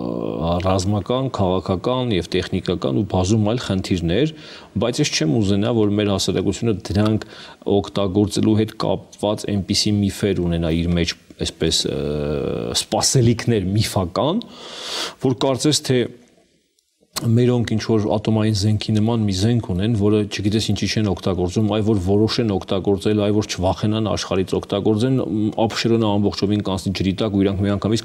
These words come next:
կապիտուլյացիա կընդունեն։ Չէ, դի-, դա այդքան էլ այդպես չի, այդ զինատեսակները սովորական զինատեսակներ են, դրանք միջուկային չեն, դրանք ունեն իրանց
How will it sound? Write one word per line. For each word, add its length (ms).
կապիտուլյացիա 580
կընդունեն։ 540
Չէ, 220
դի-, 80
դա 260
այդքան 300
էլ 100
այդպես 340
չի, 140
այդ 100
զինատեսակները 760
սովորական 440
զինատեսակներ 680
են, 80
դրանք 200
միջուկային 540
չեն, 460
դրանք 400
ունեն 340
իրանց 260